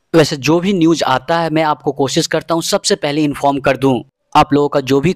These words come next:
कमेंट आता है कमेंट बॉक्स में, मैं सारे कमेंट को पढ़ता हूँ। एक स्टूडेंट का कमेंट था, उस पे लाइक भी था उस कमेंट पे कि डेली उठता हूँ और पूरे दिन वेट करता रहता हूँ न्यू कोर्स का अपडेट का,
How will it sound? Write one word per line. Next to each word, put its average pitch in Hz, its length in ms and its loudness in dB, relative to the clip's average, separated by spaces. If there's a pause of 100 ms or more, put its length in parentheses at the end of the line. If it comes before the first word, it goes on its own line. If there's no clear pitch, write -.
कमेंट 147 400 0
आता 139 180 -2
है 139 100 -6
कमेंट 135 340 -2
बॉक्स 135 280 -2
में, 151 80 0
मैं 147 100 0
सारे 143 320 -4
कमेंट 139 360 -2
को 143 120 -2
पढ़ता 131 320 -4
हूँ। 135 240 -4 (460)
एक 160 180 0
स्टूडेंट 143 400 0
का 143 80 0
कमेंट 135 520 -2
था, 151 60 0
उस 151 180 -4
पे 202 100 0
लाइक 175 320 0
भी 247 100 2
था 240 120 0
उस 208 240 -2
कमेंट 151 320 0
पे 139 120 -2
कि 135 100 -6
डेली 147 320 2
उठता 151 320 -2
हूँ 170 320 -2 (440)
और 160 220 2
पूरे 170 220 2
दिन 175 180 0
वेट 160 200 0
करता 160 320 -2
रहता 160 240 -4
हूँ 170 140 -4
न्यू 170 140 2
कोर्स 160 260 -2
का 156 160 -2
अपडेट 139 380 -4
का, 143 200 -2